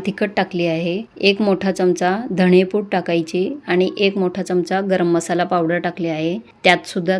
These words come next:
थोडं धण्याचं प्रमाण असतंच त्यामुळे, आणि थोडंसं चवीपुरतं मीठ टाकायचं. मिरची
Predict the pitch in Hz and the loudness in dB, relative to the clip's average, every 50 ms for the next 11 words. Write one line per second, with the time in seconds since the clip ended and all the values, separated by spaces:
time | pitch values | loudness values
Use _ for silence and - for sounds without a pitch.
0 | 190 - 196 185 185 185 196 - 190 185 175 185 175 175 175 175 165 - 190 185 | -2 -2 0 2 2 2 2 0 -2 0 2 2 4 4 2 2 2 0 -2 -2
1 | 208 190 185 180 180 180 185 190 196 196 - - - 180 180 - - - - - | 0 0 2 2 2 2 2 0 -2 -4 -6 -6 -6 -6 -6 -6 -10 -14 -14 -8
2 | - 190 185 175 175 175 170 170 185 220 220 - _ - _ _ - - - 170 | -2 0 0 2 2 2 2 0 0 -2 -6 -12 _ -20 _ _ -14 -4 0 2
3 | 175 185 190 - 320 - - - - - - - - 196 190 180 180 180 180 196 | 2 2 2 0 -4 -8 -12 -20 -20 -20 -18 -6 0 0 4 4 4 2 2 -2
4 | 185 - 202 185 180 180 180 180 175 180 - 196 196 202 202 190 190 - 175 156 | -2 0 2 4 4 2 2 0 -4 -4 -2 -2 -2 0 -2 -2 -2 -2 -6 -4
5 | 160 160 151 151 - - - 196 - - - 220 226 226 220 208 - 247 240 247 | -4 -6 -10 -10 -10 -12 -14 -14 -14 -4 2 4 4 4 4 2 -2 -2 0 0
6 | 269 330 | 0 0